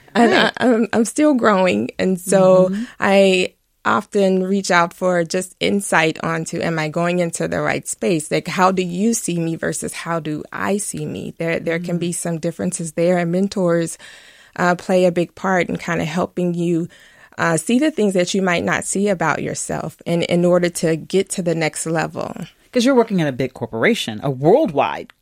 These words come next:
Speaker 1: Yeah.
Speaker 2: corporation. So
Speaker 1: Yes.
Speaker 2: there are, are many, uh, future ac-, accomplishments for you. And with the, this organization, the National Organization for the Professional Advancement of Black Chemists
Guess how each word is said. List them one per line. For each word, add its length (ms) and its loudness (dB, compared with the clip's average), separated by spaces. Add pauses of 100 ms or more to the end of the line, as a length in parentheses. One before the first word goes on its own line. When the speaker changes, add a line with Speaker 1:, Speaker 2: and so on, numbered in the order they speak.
Speaker 1:
Yeah. 60 -20
Speaker 2:
corporation. 540 -4
So 400 -2
Speaker 1:
Yes. 240 -14
Speaker 2:
there 340 0
are, 200 -4
are 160 0 (260)
many, 640 4
uh, 420 0
future 340 -2
ac-, 80 -2 (120)
accomplishments 760 -2 (180)
for 160 2
you. 240 -6 (400)
And 240 2
with 360 0
the, 380 2
this 140 0
organization, 540 0
the 60 0
National 340 -2
Organization 640 0
for 160 -8
the 80 -4
Professional 640 -4
Advancement 600 -4
of 180 -16
Black 240 -6
Chemists 420 -8